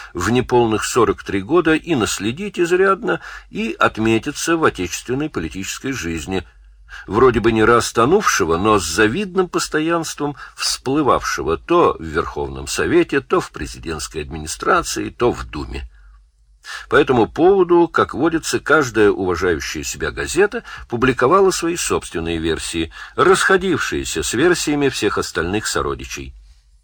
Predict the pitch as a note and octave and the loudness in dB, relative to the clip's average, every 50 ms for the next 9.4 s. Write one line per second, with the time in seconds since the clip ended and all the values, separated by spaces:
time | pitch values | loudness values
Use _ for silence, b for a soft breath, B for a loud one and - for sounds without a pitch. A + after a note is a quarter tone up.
0 | _ _ _ _ _ _ B B B B B B B B B D#2+ E2+ - F#3+ G#3+ | _ _ _ _ _ _ B B B B B B B B B -4 2 2 4 4
1 | A3 F3+ A2 D#2 C2+ B1 A1+ - - F#2+ G#2 G#2+ - - - - C3+ C3 - - | 4 4 2 2 2 -2 -8 -8 -2 2 2 2 2 2 2 2 2 2 2 0
2 | - A2 G#2 F#2+ - - E2+ D#2 D2+ E2 C#2+ - - E2 - - - - F#3 G3+ | 0 0 0 2 2 -2 -2 0 -2 -2 -2 -2 -2 -2 -2 -2 0 4 4 4
3 | G3 - - - - D#3 C#3+ C3 - - C#3+ B2+ C3+ C3 B2 G#2 G#2 G#2+ A2 G#2 | 4 4 0 0 2 2 2 2 2 -2 -2 0 0 -2 0 0 0 0 0 0
4 | G2+ - - F2+ C2 A#1 A#1 A1 - A1+ - - - - - B B B B B | -2 -2 -2 -4 -4 -4 -6 -8 -8 -10 -16 -20 -20 -20 -16 B B B B B
5 | B - - C3 C3+ D3 D3+ E3 D#3+ D3 - - - D3 D3 - - D3 C#3+ B2+ | B 2 2 4 4 4 4 4 2 2 0 0 0 0 0 2 0 0 2 2
6 | D3 D3 D3 D3+ D#3 F3 F#3 - - - - B2 A2 - - A#2+ B2+ C3 C#3 B2+ | 2 4 4 4 4 2 2 0 -2 -2 0 0 0 2 0 -2 0 0 0 -2
7 | - - - B2+ B2 G#2 A2 C3 C3 C#3+ D#3+ E3+ E3 D#3 C3+ A2+ - - A#2 A2+ | -2 -2 0 0 0 2 2 2 2 2 0 0 0 2 0 2 2 4 2 2
8 | A2+ G#2+ G#2+ D3 D3+ - - C#3+ C3 C3 - - B2+ B2 A#2+ - - E3 D#3 C#3 | 2 2 -2 -4 -2 -2 -2 0 0 0 -2 0 -2 -2 0 2 2 2 4 4
9 | B2 - - - A2+ A2+ A2 G2+ | 2 0 2 2 4 4 4 2